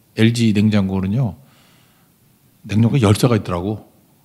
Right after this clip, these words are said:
그 "왜 열쇠가 있냐?" 했더니 거기는 메이드들이 자꾸 음-, 음식을 훔쳐간대. 우리나라는 뭐 그런 거 없잖아요. 그죠? 뭐 메이드도 없지만.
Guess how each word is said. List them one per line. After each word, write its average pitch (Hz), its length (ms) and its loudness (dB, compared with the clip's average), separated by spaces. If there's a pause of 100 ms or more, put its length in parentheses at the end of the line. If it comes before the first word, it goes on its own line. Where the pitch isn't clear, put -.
(1300)
그 - 180 -10
"왜 110 140 4
열쇠가 110 280 2
있냐?" 104 120 4
했더니 101 300 0
거기는 104 340 2
메이드들이 113 460 2
자꾸 113 460 -4
음-, 113 180 2
음식을 110 260 0
훔쳐간대. 95 680 -2 (960)
우리나라는 123 540 2
뭐 107 220 -4
그런 120 200 -4
거 117 60 -2
없잖아요. 101 320 -2
그죠? 113 260 -2 (640)
뭐 101 160 -14
메이드도 98 380 -2
없지만. 95 460 -8